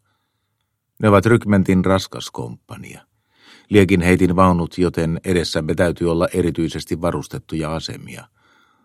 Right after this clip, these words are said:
kun kerran ne ajavat kärjessä. Kyläpä ne paskiaiset pitävät kovaa meteliä. Pikkuveli murisee ja työntää varovasti nokisen naamansa lataajan luukusta ulos.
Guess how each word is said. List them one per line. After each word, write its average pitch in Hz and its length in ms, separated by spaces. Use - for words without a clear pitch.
kun 82 180
kerran 71 340
ne 78 100
ajavat 64 400
kärjessä. - 760
Kyläpä 135 300
ne 120 80
paskiaiset 110 580
pitävät 107 340
kovaa 107 320
meteliä. 67 600
Pikkuveli 76 540
murisee 78 420
ja 78 120
työntää 82 400
varovasti 76 560
nokisen 69 560
naamansa 64 560
lataajan 69 540
luukusta 69 580
ulos. - 500